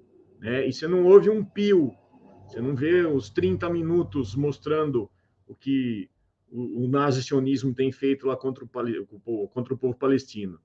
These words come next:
né? E a questão da, da taxa de juros, esses conluios, esses conchavos que são feitos, enquanto você tava falando, eu tava pensando, "Caramba,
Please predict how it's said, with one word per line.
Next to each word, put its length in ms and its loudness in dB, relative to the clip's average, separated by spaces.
né? 220 -6
E 120 10
a 100 8
questão 400 2
da, 220 4
da 160 0
taxa 380 2
de 120 0
juros, 420 2
esses 320 -4
conluios, 560 2
esses 260 -6
conchavos 640 -4
que 300 -10
são 240 -10
feitos, 420 0
enquanto 260 -2
você 220 0
tava 180 2
falando, 260 2
eu 60 2
tava 180 2
pensando, 460 -2
"Caramba, 420 2